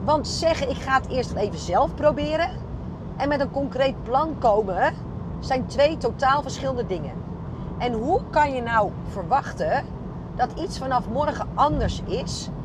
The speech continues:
als je er niet eens een concreet plan voor hebt, als je er nog niet eens voldoende kennis over hebt? Want wat ik altijd zeg, als na een gesprek met twintig minuten met iemand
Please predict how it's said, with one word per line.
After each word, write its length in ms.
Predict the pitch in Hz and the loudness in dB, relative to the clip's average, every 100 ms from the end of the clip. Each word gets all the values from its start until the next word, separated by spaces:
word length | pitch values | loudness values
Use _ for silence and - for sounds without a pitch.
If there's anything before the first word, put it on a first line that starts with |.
| - - - | -8 -8 -2
als 240 | - 294 - | 2 2 0
je 80 | |
er 120 | 233 240 | -2 -2
niet 140 | 208 | -2
eens 240 | 196 277 | -2 -2
een 80 | 247 | -2
concreet 420 | 240 220 214 190 | -4 -2 0 0
plan 240 | - 220 269 | 2 0 0
voor 120 | 269 | -2
hebt, 400 | 254 302 - - - - - - | 0 0 -2 -8 -10 -10 -8 -4
als 200 | 214 269 | 2 2
je 80 | - | 2
er 120 | 262 | 0
nog 160 | 247 220 | 0 -2
niet 160 | 226 - | -6 -2
eens 400 | 277 302 - - | -2 0 -4 -6
voldoende 320 | 233 226 202 180 | -4 -4 -4 -2
kennis 380 | 247 240 - - | -4 -4 -4 0
over 240 | 262 247 | 0 0
hebt? 360 | 226 302 - - - - - - - | -2 -2 -4 -8 -8 -8 -8 -8 0
Want 240 | 170 - - - | 0 0 -8 -2
wat 140 | 254 | 0
ik 140 | 277 302 | 0 2
altijd 220 | 294 277 | 0 0
zeg, 320 | - 302 311 - | 2 0 0 2
als 240 | 254 247 | 2 4
na 260 | 240 233 247 | 4 2 2
een 80 | 220 | -6
gesprek 300 | - 277 277 | -6 -6 -4
met 180 | 233 208 | -6 -4
twintig 260 | 277 254 | -6 -6
minuten 220 | 196 233 202 | -6 -6 -4
met 160 | 214 262 | -6 -6
iemand 380 | 233 180 160 | -2 -2 -4